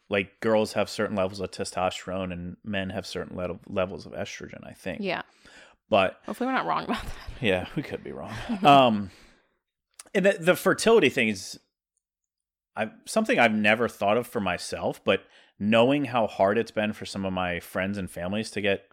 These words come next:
Speaker 2: I know.
Speaker 1: pregnant, like,
Speaker 2: It's
Speaker 1: makes
Speaker 2: scary.
Speaker 1: me like, "Oh, I wonder if I could be the issue with that."
Speaker 2: Yeah.
Speaker 1: So I should check that out.
Speaker 2: I
Speaker 1: But
Speaker 2: know. I've been wanting to do something like that too, but then I'm like, "What's the point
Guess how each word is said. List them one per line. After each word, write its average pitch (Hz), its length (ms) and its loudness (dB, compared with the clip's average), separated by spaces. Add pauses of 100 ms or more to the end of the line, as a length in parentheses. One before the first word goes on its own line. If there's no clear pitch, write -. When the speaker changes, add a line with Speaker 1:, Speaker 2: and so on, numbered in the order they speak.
(280)
Speaker 2:
I 202 60 -6
know. 95 60 -2
Speaker 1:
pregnant, 123 320 -2 (120)
like, 92 120 -4
Speaker 2:
It's - 80 -10
Speaker 1:
makes 107 180 -2
Speaker 2:
scary. 104 140 -4
Speaker 1:
me 98 60 -2
like, 95 180 -4
"Oh, 175 60 -4
I 135 100 0
wonder 110 260 -2
if - 140 -8 (100)
I 107 160 -4
could 98 180 -10
be 95 120 -4
the 90 200 -6
issue 80 320 -8
with 85 160 -14
that." 87 300 -12 (460)
Speaker 2:
Yeah. 202 160 -8
Speaker 1:
So 90 80 0
I 87 60 0
should 123 280 -6
check - 260 -6
that 64 140 -8
out. 67 300 -14 (180)
Speaker 2:
I 208 60 -4
Speaker 1:
But 202 60 -2
Speaker 2:
know. 190 140 -6
I've 196 180 -2
been 202 160 -4
wanting 170 260 -4
to 175 100 -16
do 165 160 -8
something 160 300 -10
like 147 160 -14
that 143 200 -6
too, 170 180 -8
but - 100 -16
then 151 100 -8
I'm 139 120 -6
like, 117 200 -6
"What's 190 460 -6
the 190 120 -8
point - 680 -8